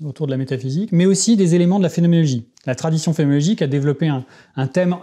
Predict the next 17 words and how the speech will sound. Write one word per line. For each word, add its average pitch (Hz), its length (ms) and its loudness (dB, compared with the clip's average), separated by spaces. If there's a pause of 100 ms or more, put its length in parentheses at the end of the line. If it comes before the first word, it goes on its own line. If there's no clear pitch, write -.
anti-métaphysique 156 960 0
propre, 226 360 -2
mais 147 160 0
elle 156 100 0
a 170 60 0
aussi 165 200 -2
produit 160 460 -2 (340)
de 135 80 0
fait 170 240 -2
de 139 80 -2
la 131 80 0
métaphysique. 151 520 -2
Genre, 123 120 -6
il 117 60 -6
y - 20 -6
a 113 40 -8
des, 113 140 -12